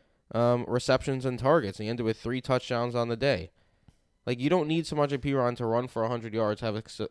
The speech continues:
a successful day against Tennessee. If he's the lead back on that team, he's going to get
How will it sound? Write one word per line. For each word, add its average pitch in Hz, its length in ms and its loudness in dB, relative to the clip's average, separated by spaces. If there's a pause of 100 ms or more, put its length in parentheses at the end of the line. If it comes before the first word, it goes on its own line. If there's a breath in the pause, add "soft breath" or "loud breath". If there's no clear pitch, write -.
a 110 60 -6
successful 110 560 -6
day 107 260 -2
against 95 320 -8
Tennessee. 98 480 -6
If 107 160 -4
he's 131 220 -4
the 120 140 -2
lead 120 260 -6
back 117 260 2
on 104 160 -2
that 110 160 -2
team, 104 280 -6 (320 soft breath)
he's 110 180 -8
going 107 160 -6
to 110 120 -12
get 104 280 -4